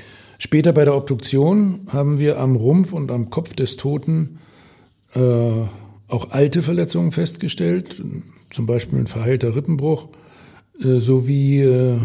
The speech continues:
eben ausgedehnte alte Wirbelsäulenverletzungen,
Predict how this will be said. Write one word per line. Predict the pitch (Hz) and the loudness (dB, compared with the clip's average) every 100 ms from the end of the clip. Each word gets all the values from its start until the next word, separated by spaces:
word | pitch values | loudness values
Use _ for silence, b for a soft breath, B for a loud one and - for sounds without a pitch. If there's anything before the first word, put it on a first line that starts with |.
| 110 - | -4 -4
eben | 127 123 | -4 -2
ausgedehnte | 123 131 - 117 127 123 123 - | -2 -4 -4 -4 -2 -2 -4 -2
alte | 135 127 131 | -2 0 0
Wirbelsäulenverletzungen, | 113 156 160 123 120 123 127 123 123 - 147 156 160 | 2 0 0 0 0 0 -2 -2 -2 -2 -2 -2 -4